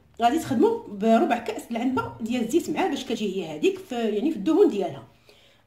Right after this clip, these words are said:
غادي نحتاج الدقيق اللي غادي يجمع هاد العجين وربعة غرام ديال خميرة الحلويات. أول حاجة غادي نخدم هاد الزبدة مع السكر.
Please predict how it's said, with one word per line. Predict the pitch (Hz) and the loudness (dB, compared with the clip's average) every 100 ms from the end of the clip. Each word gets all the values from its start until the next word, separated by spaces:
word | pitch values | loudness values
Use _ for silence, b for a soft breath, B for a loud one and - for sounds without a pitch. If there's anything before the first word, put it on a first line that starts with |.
| 247 | 2
غادي | 320 | 4
نحتاج | 320 - 254 220 | 4 2 -2 -2
الدقيق | - - 196 269 - - - _ _ _ - | -6 -6 0 0 0 -8 -20 _ _ _ -2
اللي | 226 | 2
غادي | 220 202 | 4 2
يجمع | 208 185 220 | 0 0 2
هاد | 220 165 | 2 -2
العجين | 151 147 143 285 415 B B B B | -6 -8 -2 2 0 B B B B
وربعة | - - 214 180 | 0 2 2 -2
غرام | 170 185 269 381 - | -4 -2 0 -2 -6
ديال | 180 294 | -2 -2
خميرة | - 190 185 269 349 - | -2 -4 0 0 0 -4
الحلويات. | 359 - 349 277 135 - - - _ _ _ _ _ _ _ _ _ _ _ _ b b b 269 | -6 0 0 0 -4 -12 -16 -20 _ _ _ _ _ _ _ _ _ _ _ _ b b b 4
أول | 294 311 | 6 6
حاجة | 302 277 415 | 4 4 6
غادي | 311 | 8
نخدم | 302 285 359 | 6 6 8
هاد | 294 | 8
الزبدة | 233 - 180 320 | 6 2 4 4
مع | 254 | 6
السكر. | 226 - - 240 277 | 2 -2 -2 4 4